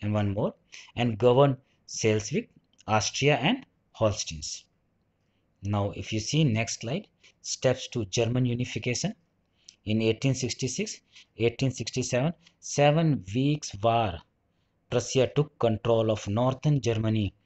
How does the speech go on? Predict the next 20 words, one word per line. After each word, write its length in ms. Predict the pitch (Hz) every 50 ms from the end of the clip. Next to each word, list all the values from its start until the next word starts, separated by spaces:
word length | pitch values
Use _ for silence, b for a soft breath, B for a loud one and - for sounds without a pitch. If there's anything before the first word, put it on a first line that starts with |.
| b b b b b _ -
in 180 | 107 113 113 -
eighteen 380 | - 110 113 107 - 123 120 110
sixty-seven. 680 | - - 101 - - 113 107 - - 104 98 92 90 - B B B B B B -
The 80 | - 113
remaining 440 | 107 127 143 160 175 185 202 214 214
states 520 | 208 - - - 117 117 117 110 - - _ -
of 280 | 101 104 101 - - -
north 380 | 101 104 110 117 135 151 - - b b b b b - -
joined 540 | 90 90 92 117 113 113 113 117 120 127 127 - _ _ _ -
a 100 | 95 92
northern 600 | 92 98 113 127 139 139 - - 156 156 143 127 -
German 440 | - - 120 117 117 120 120 123 123 117 - -
confederation 680 | - 113 110 101 - 110 95 107 107 - - 107 92 - _ B B B B B B B -
dominated 540 | 87 110 110 107 107 107 104 - 113 104 87
by 300 | - 104 107 139 214 - _ _ _ _ _ _ _ _ _ _ _ _ _ _ -
Prussia. 540 | - 117 107 - - - 104 95 85 80 - _ _ _ _ _ _ _ _ _ _ _ _ _ _ _ _ _ _ _ _ _ _ _ _ _ b b b b b _
Children, 440 | - - 131 123 110 117 147 196 - _ _ _ _ _ _ B B B B B _ _ _ _ -
it 220 | - 113 107 - 101
will 180 | 107 110 104 98 90
be 320 | 110 113 117 120 117 110